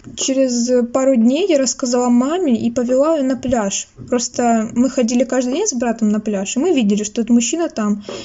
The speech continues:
Я хотела показать маме и сказать: «Вот смотри, вот этот мужчина, что он делал». Я думала, мы пойдём, напишем заявление в полицию, потому что я его запомнила, я его потом уже и без очков видела, и без кепки, и самое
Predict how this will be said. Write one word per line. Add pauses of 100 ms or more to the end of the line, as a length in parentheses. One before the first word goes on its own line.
(140)
Я
хотела
показать
маме
и
сказать:
«Вот
смотри,
вот
этот
мужчина,
что
он
делал». (100)
Я
думала,
мы
пойдём,
напишем
заявление
в
полицию,
потому
что
я
его
запомнила,
я
его
потом
уже
и
без
очков
видела,
и
без
кепки,
и
самое